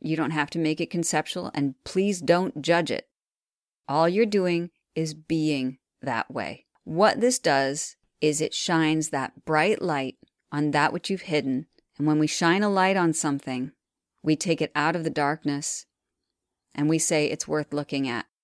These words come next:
and we integrate it. Just the process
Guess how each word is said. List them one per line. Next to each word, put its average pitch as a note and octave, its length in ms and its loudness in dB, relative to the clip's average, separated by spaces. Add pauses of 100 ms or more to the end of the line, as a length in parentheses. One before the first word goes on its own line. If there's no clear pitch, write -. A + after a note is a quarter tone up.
(320)
and D3 120 2
we D#3 100 4
integrate C#3 560 -2
it. - 120 -10 (880)
Just G3+ 460 2
the - 80 -2
process - 880 -4